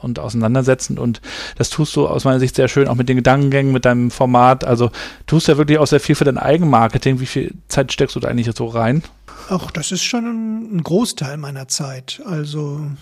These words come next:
Speaker 2: ja, wie ich's deiner Tochter Mathilda gesagt hätte, also so mit siebzig Prozent bin ich mit Reden, mit Schreiben und darüber reden beschäftigt. Ähm, und das kommt ungefähr hin. Und, aber ich,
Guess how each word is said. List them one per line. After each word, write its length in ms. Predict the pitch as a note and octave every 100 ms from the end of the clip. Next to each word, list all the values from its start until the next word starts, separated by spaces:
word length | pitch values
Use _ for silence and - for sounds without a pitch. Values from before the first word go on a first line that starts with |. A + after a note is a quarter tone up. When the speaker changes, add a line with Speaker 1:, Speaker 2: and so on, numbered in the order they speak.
| -
Speaker 2:
ja, 200 | E3 D3+
wie 140 | D3 E3+
ich's 140 | -
deiner 400 | F3 E3+ E3 E3
Tochter 260 | - E3 E3+
Mathilda 380 | E3 F3+ F3+ E3+
gesagt 400 | D#3+ F3+ - G3+
hätte, 240 | F#3+ A3
also 580 | F3+ D#3 D3+ D#3 D#3 E3
so 240 | D3 D3+
mit 160 | D3+ C#3+
siebzig 320 | F3 - F#3
Prozent 600 | - - F3 F3+ F3+ - -
bin 240 | G#3 D3+ E3
ich 280 | E3 - F#3+
mit 240 | D#3+ D3+
Reden, 500 | D#3 E3+ F3+ F3+ G#3+
mit 140 | E3+ C#3
Schreiben 360 | D#3+ F3+ G3+
und 200 | F#3 C#3+
darüber 300 | D3+ D3 D3
reden 220 | C#3 F3 D3+
beschäftigt. 500 | C#3 C#3 - G#3+ _ - - - - - - _ _
Ähm, 500 | F3+ D#3+ D3 C#3+ C#3+
und 140 | F3 D#3+
das 120 | -
kommt 200 | F3 G3
ungefähr 360 | F3+ F#3+ F#3+ E3
hin. 380 | E3+ E3 B2+
Und, 300 | A#2+ C3+ C3
aber 160 | F#3+ C#3+
ich, 200 | C#3